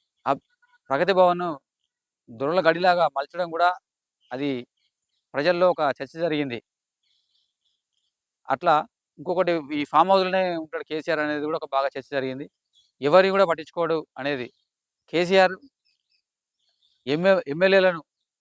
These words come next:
తన సొంత పార్టీలో ఉన్నటువంటి ఎమ్మెల్యేలను, మంత్రులను కూడా కేసీఆర్ పట్టించుకున్నటువంటి పరిస్థితి లేదన్న ప్రచారం కూడా జరిగింది. ఇవన్నీ కూడా కేసీఆర్ మీద, ఆహ్, వ్యతిరేకత వచ్చాయి. ఈ వ్యతిరేకత అందరూ కలిసి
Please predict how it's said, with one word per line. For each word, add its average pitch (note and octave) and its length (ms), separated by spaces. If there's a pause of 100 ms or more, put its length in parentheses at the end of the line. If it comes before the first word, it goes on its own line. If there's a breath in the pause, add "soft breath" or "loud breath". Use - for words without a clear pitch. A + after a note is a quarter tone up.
తన D#3 160
సొంత D3+ 200
పార్టీలో F3+ 320
ఉన్నటువంటి F3 380
ఎమ్మెల్యేలను, E3 560
మంత్రులను D#3 360
కూడా D#3+ 180 (480)
కేసీఆర్ D#3 340
పట్టించుకున్నటువంటి C3+ 600
పరిస్థితి B2+ 400 (420)
లేదన్న D#3 320
ప్రచారం D#3+ 380
కూడా E3 140
జరిగింది. D3 380 (460)
ఇవన్నీ F3+ 260
కూడా G3+ 200
కేసీఆర్ F3 380
మీద, F3 140 (520)
ఆహ్, C#3 200
వ్యతిరేకత D#3 300
వచ్చాయి. D3+ 320 (1300)
ఈ D#3+ 120
వ్యతిరేకత F#3 440 (1080)
అందరూ F#3 260
కలిసి E3+ 300